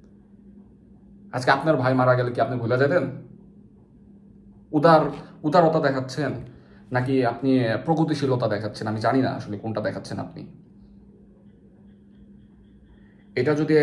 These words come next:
হ্যাঁ, এটা যদি এক দুই বছর পরে হইতো, তারপরে যদি আপনি এই কোয়েশ্চেনগুলো করতেন, আমি এটা অ্যাকসেপ্ট করে নিতাম। মানুষ ভাই রোবট না, রাগ ক্ষোভ কমতে সময় লাগে। আমার কথাগুলো হয়তো পলিটিক্যাল হয়ে যাইতেছে, but it's true,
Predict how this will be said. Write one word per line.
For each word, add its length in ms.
হ্যাঁ, 340
এটা 200
যদি 520
এক 200
দুই 100
বছর 300
পরে 220
হইতো, 280
তারপরে 380
যদি 120
আপনি 180
এই 60
কোয়েশ্চেনগুলো 500
করতেন, 320
আমি 160
এটা 100
অ্যাকসেপ্ট 280
করে 180
নিতাম। 300
মানুষ 560
ভাই 360
রোবট 440
না, 220
রাগ 380
ক্ষোভ 480
কমতে 320
সময় 360
লাগে। 240
আমার 160
কথাগুলো 320
হয়তো 280
পলিটিক্যাল 380
হয়ে 140
যাইতেছে, 320
but 100
it's 420
true, 160